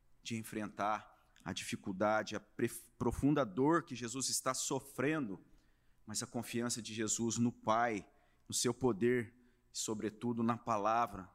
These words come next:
Então, Jesus, ele repete aquilo que está no Salmo vinte e dois, o verso um: "Deus meu, Deus meu,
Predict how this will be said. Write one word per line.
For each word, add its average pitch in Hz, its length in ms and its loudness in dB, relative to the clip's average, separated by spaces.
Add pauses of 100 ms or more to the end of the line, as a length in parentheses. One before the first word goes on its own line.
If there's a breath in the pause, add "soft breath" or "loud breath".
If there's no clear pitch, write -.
Então, 120 520 -4 (160)
Jesus, 110 680 -2 (320 loud breath)
ele 120 460 -2
repete 117 760 -4 (320 soft breath)
aquilo 117 380 -4
que - 100 -6
está 147 340 2
no 160 80 -2
Salmo 131 380 0
vinte 127 240 -2
e 123 40 -4
dois, 113 440 0
o - 80 -10
verso 110 400 -2
um: 104 200 -4 (640)
"Deus 101 280 0
meu, 139 300 2
Deus 127 280 0
meu, 104 300 2